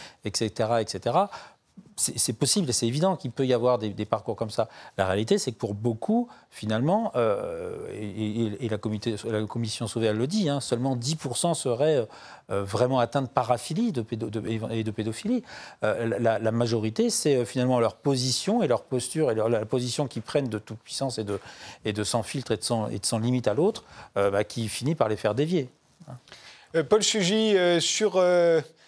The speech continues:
Speaker 2: euh, sur la, le, le secret de la confession, euh, vous avez réagi, euh, vous avez écrit un article là-dessus. On s'est beaucoup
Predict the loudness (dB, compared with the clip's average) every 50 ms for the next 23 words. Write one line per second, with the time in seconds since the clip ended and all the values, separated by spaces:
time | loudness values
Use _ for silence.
0 | _ _ _ _ -2 0 2 2 2 2 2 2 2 4 4 4 4 4 2 0
1 | -2 -2 -2 0 0 2 2 2 4 4 4 4 4 4 2 2 0 0 0 0
2 | 0 0 0 -2 0 0 2 2 2 2 2 0 0 0 0 2 2 4 4 4
3 | 4 4 4 2 0 -2 -2 -2 0 2 2 2 2 2 2 0 0 0 0 0
4 | 0 0 0 0 2 2 2 0 0 0 -2 -4 -4 -2 -2 -2 0 2 2 0
5 | 0 0 0 0 0 -2 -2 -6 -12 -18 -16 -8 -6 -4 0 0 2 2 0 0
6 | -2 0